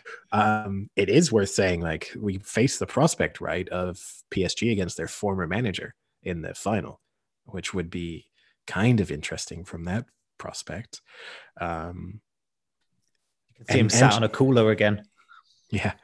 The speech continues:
Speaker 1: And Chelsea have a history of getting rid of a manager mid-year, mid-season, and then winning the Champions League.
Speaker 2: Di Matteo.
Speaker 1: Yeah.
Speaker 2: <laughs> Was
Speaker 1: And then immediately <laughs> abandoning him. So that could
Speaker 2: <laughs> Yeah.
Speaker 1: <laughs> So, but, uh,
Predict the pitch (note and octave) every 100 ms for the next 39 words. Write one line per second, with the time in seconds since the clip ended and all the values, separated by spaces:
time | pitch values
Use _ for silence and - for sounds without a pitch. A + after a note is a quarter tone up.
0 | - - - - C3 D3+ F3 E3+ D#3 C3+
1 | C3+ B2 C#3+ - A2+ G2 A2 F#2+ F2+ F#2
2 | - - _ _ _ _ - G2 G2+ G#2+
3 | G#2 G2 G#2 A#2 G2+ F2 F2 E2 G2+ G#2+
4 | F#2 G2 _ _ _ _ - F2+ - A#2+
5 | G#2 E2+ F#2 - E2+ F2 F2 F2 F2 D#2+
6 | - G#2+ E2+ - F#2 - - _ _ _
7 | _ _ _ - G2+ F#2+ G#2 G2 G#2+ A2
8 | - - _ _ G#2 G#2 - - A#2+ -
9 | A2 G2+ A2 G#2 G2 F#2+ - - - A#2
10 | A2 G#2+ G2 G2 G2 G2 D#3 - F#2 F2
11 | D#2+ _ - - G2+ G2+ G3+ D3+ C#3+ -
12 | G#3 - F3+ - - - D#3+ - F3 -
13 | - - A#2 A2+ G#2+ G2+ - A2 G#2+ -
14 | A2+ G2 F#2 F#2